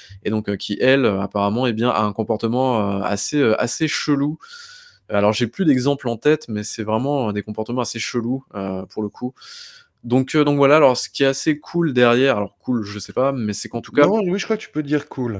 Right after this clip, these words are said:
Speaker 2: je, parce que je vois de quoi tu vas parler, mais, mais
Speaker 1: Ouais.
Speaker 2: je pense que c'est pas mal.
Speaker 1: Il y a eu une réponse officielle, euh, de la part de Team seventeen, donc d'un responsable, je crois que c'est le président de la boîte.
Speaker 2: Le C E O,
Speaker 1: Euh, qui
Speaker 2: ouais, c'est, c'est le C E O qui a répondu.
Speaker 1: Ouais,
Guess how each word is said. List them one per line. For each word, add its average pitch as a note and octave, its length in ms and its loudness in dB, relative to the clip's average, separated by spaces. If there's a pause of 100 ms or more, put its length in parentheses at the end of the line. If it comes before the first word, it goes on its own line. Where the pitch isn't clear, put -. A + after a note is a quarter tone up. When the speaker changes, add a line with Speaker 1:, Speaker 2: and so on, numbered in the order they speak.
Speaker 2:
je, F2 120 -12
parce G#2+ 140 -8
que A#2+ 100 -8
je G#2 80 -8
vois A2 100 -4
de - 60 -12
quoi A2 100 -4
tu - 140 -6
vas A2 80 0
parler, G2+ 320 -2
mais, F2+ 260 -6
mais G#2+ 120 -4
Speaker 1:
Ouais. A#2+ 40 4
Speaker 2:
je A2+ 60 2
pense B2+ 140 -6
que - 40 -12
c'est - 140 -8
pas G#2+ 80 -2
mal. F2 320 -4 (140)
Speaker 1:
Il A#2+ 100 0
y - 20 6
a C3+ 40 6
eu C#3+ 40 4
une C#3+ 120 2
réponse C#3+ 460 2
officielle, C#3+ 800 0
euh, G2 260 0
de G#2+ 120 -2
la G#2 140 2
part B2 180 2
de G#2 120 -2
Team C3+ 520 -4
seventeen, A2 580 2
donc A2+ 200 -2
d'un G2+ 160 2
responsable, B2 480 0
je A2 60 -4
crois - 120 -10
que - 60 -8
c'est - 100 -6
le G#2 160 -2
président C3 460 0
de A#2+ 40 0
la G#2+ 80 2
boîte. C3 320 0 (380)
Speaker 2:
Le G2+ 80 -4
C B2+ 220 -4
E B2 100 2
O, G#2 60 2
Speaker 1:
Euh, G2+ 60 -2
qui G2 120 -14
Speaker 2:
ouais, G#2 140 -4
c'est, - 240 -8
c'est - 140 -8
le A2+ 80 -4
C G#2+ 240 -6
E - 20 0
O G2+ 80 -2
qui - 120 -8
a F#2+ 60 -2
répondu. F2+ 480 -6
Speaker 1:
Ouais, A2 220 2